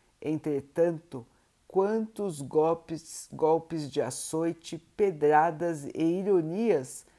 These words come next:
suportou, adaptando-se aos ensinamentos do Cristo,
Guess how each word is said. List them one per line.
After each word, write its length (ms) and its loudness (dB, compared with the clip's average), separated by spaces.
suportou, 1000 -2
adaptando-se 1300 -2
aos 220 -2
ensinamentos 1000 -6
do 160 -2
Cristo, 720 -6